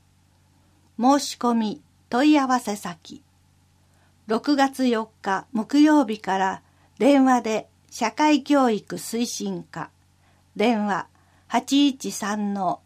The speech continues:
零零七六。文化講座。一、優しいパン作り。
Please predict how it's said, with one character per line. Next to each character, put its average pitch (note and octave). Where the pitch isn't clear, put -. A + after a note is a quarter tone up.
零 C#4+
零 C4+
七 G#3+
六。 -
文 D4+
化 C4+
講 G3
座。 -
一、 G3
優 G3
し B3+
い B3
パ B3+
ン C#4+
作 B3
り。 -